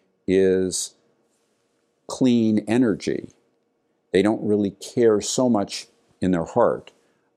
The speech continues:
about where the clean energy comes from. So what we will move toward is a world where we take fossil fuel and run it through plants cleanly to produce the energy, because it'll be cheaper,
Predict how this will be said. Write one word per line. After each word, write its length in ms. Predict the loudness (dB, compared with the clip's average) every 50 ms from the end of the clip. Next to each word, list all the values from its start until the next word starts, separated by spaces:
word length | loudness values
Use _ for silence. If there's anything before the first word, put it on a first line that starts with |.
| _ -4
about 480 | -4 -2 0 0 2 2 0 0 -2 -6
where 520 | -8 -6 -2 0 2 4 6 6 6 6
the 100 | 4 2
clean 340 | -2 -4 -4 -2 0 0 0
energy 400 | 0 0 -2 -2 -4 -4 -6 -8
comes 320 | -6 -6 -4 -4 -4 -4 -4
from. 300 | -4 -4 -4 -4 -6 -6
So 160 | -2 -2 0
what 280 | 2 2 2 2 2
we 140 | 0 0 0
will 200 | 0 0 0 0
move 400 | 0 0 0 2 2 2 0 -2
toward 320 | -2 0 2 2 2 2 0
is 120 | -2 -2
a 60 | -2
world 420 | -2 0 2 2 2 2 2 0 -2 -8 -20 _ _ _
where 180 | 0 0 2 2
we 140 | 0 0 -2
take 180 | -2 -4 -4
fossil 380 | -4 -4 -4 -4 -2 -4 -6 -8
fuel 460 | -8 -4 0 2 2 4 2 2 0
and 140 | 0 -2 -2
run 140 | -2 -2 -2
it 80 | -4
through 220 | -6 -8 -8 -8 -8 -10 -10
plants 540 | -8 -4 -2 0 0 0 -2 -4 -6 -10
cleanly 760 | -12 _ -6 -2 0 0 2 2 0 0 0 -2 -2 -4 -8 _ _ _ _ _
to 100 | -6 -6
produce 440 | -4 -2 0 0 2 2 0 0 0
the 160 | -2 0 0
energy, 560 | 0 0 -2 -4 -6 -6 -4 -4 -2 -2 -4 -6 _ _ _ -10
because 260 | -6 -4 -2 -2 -2
it'll 180 | -2 -2 -2
be 140 | -4 -6 -8
cheaper, 560 | -8 -4 -2 -2 -2 0 0 0 0 0 0